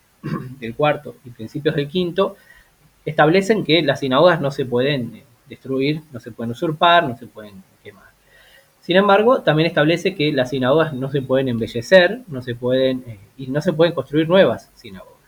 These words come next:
Es, es una forma desde el, desde el Estado cristiano, desde este poder centralizado, eh, digamos, que ya se cristianizó, de, eh, marcar la subordinación de los judíos, aceptarlos como en términos, digamos, agustinianos, como una reliquia viviente, los testigos de,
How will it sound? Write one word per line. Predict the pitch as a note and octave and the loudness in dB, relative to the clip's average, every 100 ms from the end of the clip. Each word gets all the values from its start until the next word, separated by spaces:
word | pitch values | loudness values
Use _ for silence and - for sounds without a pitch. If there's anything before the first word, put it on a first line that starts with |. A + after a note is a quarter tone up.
| _ | _
Es, | - - _ | -12 -12 _
es | G3+ | -2
una | F#3+ | -2
forma | F#3 A#3 F3 C3+ B2 - _ | 4 6 6 0 -4 -8 _
desde | C3 A2+ A2+ | -16 -14 -16
el, | G#2 _ | -20 _
desde | G#2+ G#2+ | -20 -18
el | G#2+ | -14
Estado | - C#3+ C#3 | -4 -2 -2
cristiano, | D3 C#3+ - D#3 D3 F#3 G#3+ _ _ _ _ - | -4 -10 -4 -2 0 -2 -4 _ _ _ _ -20
desde | G#2 F#2 F#2+ _ _ | -18 -18 _ _ _
este | - A2+ | -18 -14
poder | A2 A#2 A#2+ | -10 -8 -8
centralizado, | A#2+ G#2+ G#2 G#2+ B2+ A2+ - _ _ _ _ _ _ | -12 -16 -16 -10 -8 -8 -12 _ _ _ _ _ _
eh, | A2 _ _ _ - | _ _ _ _ -20
digamos, | G2+ G2 | -18 -16
que | G#2+ | -12
ya | - C3 | -4 -4
se | - - | -4 -18
cristianizó, | G#2+ - B2+ F3 F3+ G3+ G#3 - - - | -16 -6 -2 0 4 4 2 -10 -20 0
de, | C#3+ F3+ | 6 6
eh, | G#3+ C3+ A#2 - _ _ _ | 6 -2 -12 -16 _ _ _
marcar | C#3+ C3+ D3 A#3 | -2 0 4 4
la | F3+ | 4
subordinación | D3+ B2+ B2 A#2+ A#2 D3 | 2 0 0 -2 -4 -2
de | D3 | -2
los | D#3 | -2
judíos, | G3 A3 A#3+ A#3+ | 0 2 2 0
aceptarlos | D3+ D#3 D#3 G#3 G3+ - | -2 -2 2 4 4 0
como | A#2+ A2 _ _ _ | -10 -12 _ _ _
en | A#2 | -12
términos, | C#3+ C#3+ C3+ A#2+ | -8 -6 -6 -6
digamos, | A#2+ A#2 - | -10 -14 -20
agustinianos, | G#2+ A#2+ - C3 D3+ E3 C3+ B2 | -18 -16 -10 -4 0 2 0 -6
como | B2 D3 | -8 -2
una | C#3 | -2
reliquia | C#3 C#3+ F#3+ F#3+ B2+ | 0 0 -2 -2 -2
viviente, | B2 D3+ A3 E3 D3+ G3 G3+ | 0 2 2 2 0 -2 -4
los | A#2 - | -6 -10
testigos | C#3 - F3 E3+ | -18 -6 0 0
de, | B2 | 0